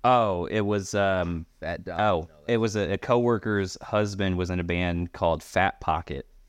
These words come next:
Speaker 1: that I went to go see. Fat Pocket.
Speaker 2: Yeah.
Speaker 1: Which, also,
Speaker 2: Yeah.
Speaker 1: uh, plug, if any of you guys go to a bar and Fat Pocket is playing in the Saint Louis area, you need to listen. You need to go, 'cause it's,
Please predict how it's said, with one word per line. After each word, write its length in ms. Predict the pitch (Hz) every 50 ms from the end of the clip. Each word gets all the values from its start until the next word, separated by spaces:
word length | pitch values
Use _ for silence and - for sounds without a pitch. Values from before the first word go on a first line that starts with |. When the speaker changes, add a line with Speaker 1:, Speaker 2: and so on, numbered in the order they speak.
| _ - - _ _ - - - - - _ - - _ - -
Speaker 1:
that 160 | 120 101 92
I 80 | 87 85
went 220 | 85 87 85 80
to 60 | 87
go 120 | 85 87 85
see. 200 | - - - -
Fat 440 | - - - - 98 107 - -
Pocket. 460 | - - 101 92 90 - 92 85 - -
Speaker 2:
Yeah. 320 | 87 87 82 78 71 69 - _ _ _ _ _ _ -
Speaker 1:
Which, 260 | - 117 113 - - - _ _ _ _ _ - - - - - - -
also, 560 | 117 113 113 110 - 107 98 90 87 80 76 - - - _
Speaker 2:
Yeah. 160 | 95 98 90
Speaker 1:
uh, 60 | 85 -
plug, 500 | - - 123 123 110 101 98 95 87 - -
if 200 | - 101 98 -
any 240 | 92 104 107 110 110
of 80 | 107 104
you 100 | 107 104
guys 360 | 107 104 101 98 101 98 95
go 180 | 90 98 98
to 180 | 98 - 104 95
a 40 | 87
bar 340 | 85 87 87 90 92 95 92
and 100 | 87 -
Fat 260 | - 87 82 - -
Pocket 240 | 104 90 90 - 92
is 100 | 90 -
playing 240 | - - 95 95 95
in 60 | 87
the 40 | 87 -
Saint 180 | - 87 -
Louis 180 | 87 92 90 -
area, 380 | 82 87 87 90 90 90 92 -
you 120 | - 90 87
need 200 | 87 87 87 85
to 80 | 82 78
listen. 440 | 80 78 78 - - - 62 73 - - - _ _ _ - _ - - _ _
You 160 | - - 90 90
need 160 | 92 92 80
to 80 | 85
go, 240 | 78 78 71 69 71
'cause 160 | - - 95
it's, 200 | 90 85 - -